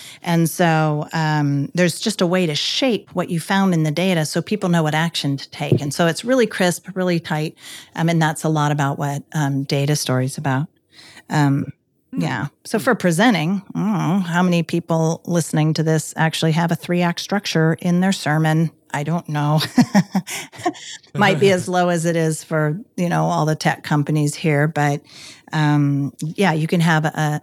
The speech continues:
Speaker 1: a sermon with a three-act structure. And that is, uh, you start off stating what the current realities are.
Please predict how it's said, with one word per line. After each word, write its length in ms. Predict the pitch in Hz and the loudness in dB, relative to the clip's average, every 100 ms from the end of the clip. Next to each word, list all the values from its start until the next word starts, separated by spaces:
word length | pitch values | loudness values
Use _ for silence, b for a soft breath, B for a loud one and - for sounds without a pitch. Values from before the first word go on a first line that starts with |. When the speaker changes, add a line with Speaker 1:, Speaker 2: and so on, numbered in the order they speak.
| - | -4
Speaker 1:
a 140 | 160 | -4
sermon 540 | - 160 151 156 156 - | -2 0 2 4 2 0
with 160 | 160 | -2
a 60 | 156 | -2
three-act 560 | - 160 156 139 151 - | -4 -2 -2 0 -4 -4
structure. 560 | - 151 - - 160 B B B B - | -6 -6 -4 -4 -6 B B B B -2
And 180 | 170 | 2
that 200 | 160 180 | 4 4
is, 400 | 175 151 143 - - | 4 2 0 -6 -6
uh, 320 | 160 147 147 | -2 0 -2
you 80 | 170 | -4
start 280 | 156 175 160 | -2 2 4
off 160 | 156 147 | 4 0
stating 520 | - 151 147 156 139 - | -2 0 2 2 0 -4
what 160 | 156 | -4
the 100 | 151 | -4
current 300 | - 151 151 | -2 0 2
realities 580 | 170 156 143 156 185 196 | 2 0 2 2 0 0
are. 380 | 139 139 175 | -2 0 -2